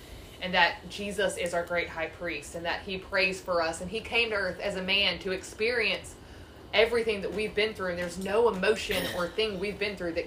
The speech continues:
he cannot relate to, and that he will not intercede for us for on our behalf to the Father. And so,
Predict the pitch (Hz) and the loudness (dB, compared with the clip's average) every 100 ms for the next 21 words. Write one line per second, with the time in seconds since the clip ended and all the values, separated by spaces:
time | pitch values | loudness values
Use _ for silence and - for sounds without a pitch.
0 | - 226 220 220 202 202 170 180 190 - | -6 -10 -8 -4 0 2 2 2 2 -2
1 | 160 147 - - - - - 185 170 - | -6 -6 -12 -16 -16 -16 -8 -2 -2 -2
2 | 214 214 170 190 180 - - - - - | -2 -2 -2 2 4 2 -4 -16 -12 -4
3 | 202 196 - 214 202 185 - 185 185 180 | -2 -2 -4 -4 -2 -2 -2 2 4 2
4 | - 185 175 165 170 170 165 170 165 165 | 2 0 2 2 0 -2 2 2 2 2
5 | 175 160 170 175 170 156 147 127 - - | 4 4 4 -2 -2 -2 -2 -2 -8 -14
6 | - - - - - 202 220 208 202 | -14 -14 -14 -12 -8 -2 4 4 4